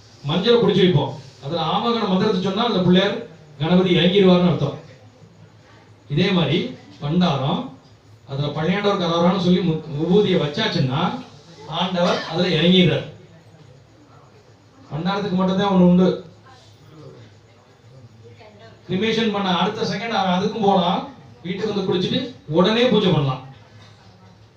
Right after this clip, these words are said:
அவங்களுக்கு மட்டும்தான் அது. அவர் வந்து முத்திரையை வச்சாச்சுன்னா ஆண்டவர் இறங்குறார். இதுக்கப்புறம் நம்ம மிகுந்த கட்டுப்பாட்டுக்கு வர்றோம். அதுக்கப்புறம் நம்ம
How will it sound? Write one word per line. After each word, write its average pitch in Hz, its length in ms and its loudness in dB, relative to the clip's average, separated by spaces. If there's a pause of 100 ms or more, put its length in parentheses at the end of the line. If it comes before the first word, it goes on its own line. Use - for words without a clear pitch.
(300)
அவங்களுக்கு 151 440 -6
மட்டும்தான் 151 380 -6
அது. - 80 -12 (1700)
அவர் 151 260 -6
வந்து 208 140 -2 (520)
முத்திரையை 185 340 -2
வச்சாச்சுன்னா 156 540 0 (220)
ஆண்டவர் 165 420 0
இறங்குறார். 139 380 -4 (720)
இதுக்கப்புறம் 175 600 -2 (600)
நம்ம 156 320 -6 (280)
மிகுந்த 185 360 -2
கட்டுப்பாட்டுக்கு 180 560 0
வர்றோம். - 200 -2
அதுக்கப்புறம் 180 460 -2
நம்ம 220 220 -4